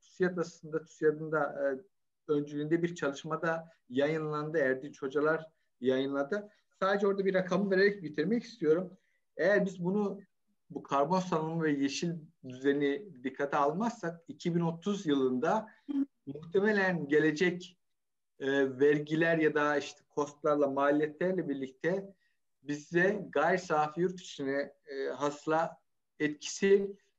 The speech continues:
yüz elli milyarla iki yüz milyar T L arasında olacak. Yani bizim gayri safi milli hasılayı düşünürseniz bu rakamın ne kadar önemli bir rakam olduğunu, dolayısıyla bizim artık, e, ucuz maliyetle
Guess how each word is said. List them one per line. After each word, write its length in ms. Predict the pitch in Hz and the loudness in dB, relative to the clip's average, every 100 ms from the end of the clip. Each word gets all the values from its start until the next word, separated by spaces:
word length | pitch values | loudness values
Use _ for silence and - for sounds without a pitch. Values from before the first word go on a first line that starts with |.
| _ - _ | _ -20 _
yüz 260 | - 147 156 | -6 -4 2
elli 220 | 165 196 | 2 4
milyarla 640 | 190 175 165 165 180 175 180 | 2 2 2 2 2 2 0
iki 220 | 175 185 | 0 2
yüz 160 | 175 | 2
milyar 360 | 156 147 165 165 | 0 0 0 0
T 160 | 156 151 | 0 2
L 80 | |
arasında 440 | 139 131 131 131 123 | 2 2 -2 -2 0
olacak. 480 | 113 110 113 - - | 0 -2 -8 -8 -2
Yani 380 | 139 143 135 | 0 0 -2
bizim 440 | 135 139 165 170 160 | -6 -2 0 0 0
gayri 260 | 143 165 | 0 0
safi 240 | 165 147 151 | 0 -6 -6
milli 300 | 151 151 160 | -8 -2 -2
hasılayı 460 | 156 - 147 143 | -2 -2 0 0
düşünürseniz 760 | 139 - 165 202 - 147 156 165 _ _ _ _ | -2 -12 -4 -4 -4 -6 -6 -8 _ _ _ _
bu 60 | 165 | -2
rakamın 380 | 160 - 147 170 | -2 -2 -2 0
ne 100 | 170 | 0
kadar 240 | 156 165 | 0 0
önemli 380 | 147 143 160 151 | 0 -2 -2 -2
bir 200 | 151 135 | -4 -2
rakam 360 | 131 - 160 | -4 -2 -2
olduğunu, 600 | 170 123 113 117 139 180 - _ _ - | 0 0 -2 -6 -8 -10 -16 _ _ -2
dolayısıyla 260 | 143 147 | 0 0
bizim 180 | 147 160 | -2 -2
artık, 360 | 160 156 175 175 _ _ _ _ _ _ | -2 -2 -8 -12 _ _ _ _ _ _
e, 60 | 139 139 139 | -2 0 0
ucuz 440 | 151 135 175 180 170 | -4 -2 0 0 0
maliyetle 1000 | 143 147 151 170 180 180 170 202 233 | 2 2 2 2 0 -2 0 0 -2